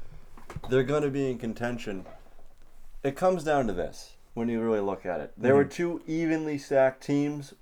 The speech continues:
Speaker 1: One team just had Patrick Mahomes.
Speaker 2: Yeah.
Speaker 1: That's, that's literally
Speaker 2: Per-,
Speaker 1: what it comes down to.
Speaker 2: perfectly said. One team had a better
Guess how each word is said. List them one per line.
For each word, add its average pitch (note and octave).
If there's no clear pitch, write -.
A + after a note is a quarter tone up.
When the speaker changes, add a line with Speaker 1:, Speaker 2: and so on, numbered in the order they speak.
Speaker 1:
One C3
team C#3
just A2+
had A2+
Patrick F#2+
Mahomes. F2+
Speaker 2:
Yeah. B2+
Speaker 1:
That's, C#3+
that's C#3+
literally F3
Speaker 2:
Per-, D#3
Speaker 1:
what D3+
it -
comes C#3+
down A#2
to. -
Speaker 2:
perfectly D#3+
said. B2
One C#3+
team D3+
had C#3
a B2+
better B2+